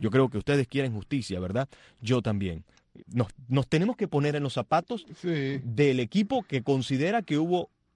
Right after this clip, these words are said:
Speaker 1: una infracción o algo que no vieron, para ser justos. Entonces, bueno,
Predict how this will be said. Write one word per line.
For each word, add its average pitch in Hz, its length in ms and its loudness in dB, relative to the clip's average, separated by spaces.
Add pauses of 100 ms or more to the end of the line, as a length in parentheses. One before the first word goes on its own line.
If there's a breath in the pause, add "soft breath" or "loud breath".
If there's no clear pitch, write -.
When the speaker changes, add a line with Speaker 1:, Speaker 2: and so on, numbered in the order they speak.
(120)
Speaker 1:
una 175 260 2
infracción 202 720 0 (420 soft breath)
o 135 180 2
algo 135 220 0
que 113 80 -2
no 107 120 -2
vieron, 113 440 -2 (300)
para 113 180 -2
ser 107 160 -6
justos. - 460 -10
Entonces, 131 420 -4
bueno, 131 200 -6